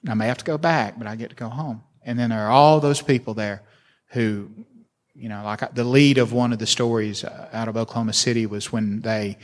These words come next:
convicted Timothy McVeigh, but they did not yet execute him. I never believed in the electric chair or, or lethal injection until then, until then.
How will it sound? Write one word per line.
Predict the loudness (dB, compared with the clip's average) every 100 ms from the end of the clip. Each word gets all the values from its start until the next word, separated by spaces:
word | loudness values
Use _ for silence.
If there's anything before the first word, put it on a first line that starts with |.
| -20 -20 0
convicted | 2 4 6 4 4 2 4
Timothy | 2 2 2 0
McVeigh, | -2 -2 0 2 2 0
but | -4 -4
they | -2 -4
did | -2 -4 -2
not | -2 2 2 2 -2 -12 _
yet | 0 2 2 -2 -6
execute | -6 -4 -8 -6 -10 -12
him. | -20 -16 0
I | 4
never | 6 6 4
believed | 4 4 4 4 2
in | 2 2
the | 2
electric | 0 0 -2 -2 -6 0
chair | 2 2 2 0 -2 -4
or, | -4 -4 -6 -12 -20 _
or | -2 0
lethal | 2 4 4
injection | 2 2 2 -2 0 0 0 -4 -20 _ _ _ _ 2
until | 4 6 6
then, | 8 6 6 -2 -12 -20 _ _
until | -4 -2 0 2
then. | 2 0 -4